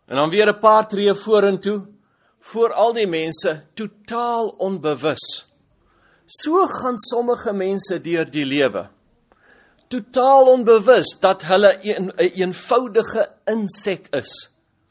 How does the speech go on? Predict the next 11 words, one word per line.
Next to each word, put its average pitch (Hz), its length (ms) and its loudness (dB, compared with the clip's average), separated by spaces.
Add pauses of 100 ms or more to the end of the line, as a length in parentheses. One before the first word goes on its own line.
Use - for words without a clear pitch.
voor 147 320 -6
God, - 480 -6 (140)
soos - 500 -2
'n 165 160 -2
eenvoudige 165 840 -2
insek 143 440 -6
is - 200 -10
voor 127 220 -8
God. - 360 -10 (480)
Dat 190 200 2
God - 400 4